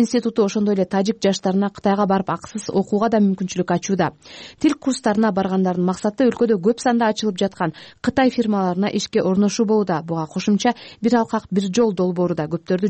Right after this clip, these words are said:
жумуштан үмүттөндүрүп жатат. Кытайлык компанияда тажикстандыктарга орточо төрт жүз, жети жүз доллар маяна төлөнөт. Буга кошумча эки миң он бешинчи жылы Кытай өлкөгө эки жүз жетимиш үч миллион доллардык инвестиция салып,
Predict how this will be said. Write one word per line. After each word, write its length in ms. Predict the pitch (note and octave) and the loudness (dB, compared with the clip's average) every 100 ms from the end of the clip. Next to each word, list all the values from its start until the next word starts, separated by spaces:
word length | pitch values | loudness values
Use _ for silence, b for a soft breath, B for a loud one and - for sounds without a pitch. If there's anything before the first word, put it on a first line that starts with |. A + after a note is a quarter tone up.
| F3 | 0
жумуштан 400 | F3+ - G3 - B B | -2 0 -2 -2 B B
үмүттөндүрүп 500 | G#3+ G3+ E3 D#3 D#3 | 2 2 0 0 -2
жатат. 320 | D#3+ D3 - B B B B B | -4 -4 -8 B B B B B
Кытайлык 380 | - B3 C4 C#4+ | 0 2 2 2
компанияда 560 | A3 G#3 A3 G#3 F3+ | -2 0 2 2 0
тажикстандыктарга 800 | D#3 F3+ F3+ - F#3+ F#3+ G3+ G3+ A#3 | -2 -4 -6 -2 -2 0 0 2 2
орточо 320 | G3 G#3 G#3 | 2 0 -2
төрт 340 | F#3+ G3+ G#3 - | 0 0 0 0
жүз, 220 | C4+ G#3 | 0 2
жети 220 | G3+ A3+ | 0 0
жүз 160 | A3+ G#3 | -2 0
доллар 320 | G3 F#3+ F#3 | 0 2 0
маяна 320 | F3+ F3 F3 | 2 2 2
төлөнөт. 480 | E3+ F#3+ G#3+ G3+ - B B B | 2 2 4 2 0 B B B
Буга 160 | F3 D#3 | -2 -2
кошумча 400 | F3+ F3 F#3+ A#3+ | -4 0 2 4
эки 240 | A3+ F#3+ | 2 2
миң 140 | F#3 E3+ | -2 0
он 100 | E3 | -2
бешинчи 320 | F3 F3+ - | -2 -4 -2
жылы 160 | G3+ G3+ | -2 -2
Кытай 320 | - F3+ F3+ | -2 2 2
өлкөгө 320 | F3 G3+ A3 B B | 2 0 0 B B
эки 240 | - F#3+ G3 | -2 -2 0
жүз 160 | B3 | -2
жетимиш 400 | G3 G3+ A3+ G#3 | 0 0 0 0
үч 160 | B3+ - | -2 0
миллион 320 | G#3 G3+ F#3+ | 2 2 2
доллардык 480 | F3+ F3+ F3 F3+ - | 0 0 0 -4 -2
инвестиция 520 | F#3+ F3 - F3+ F#3 F3+ | 0 0 -2 -4 -2 0
салып, 240 | G#3 A3+ | 0 0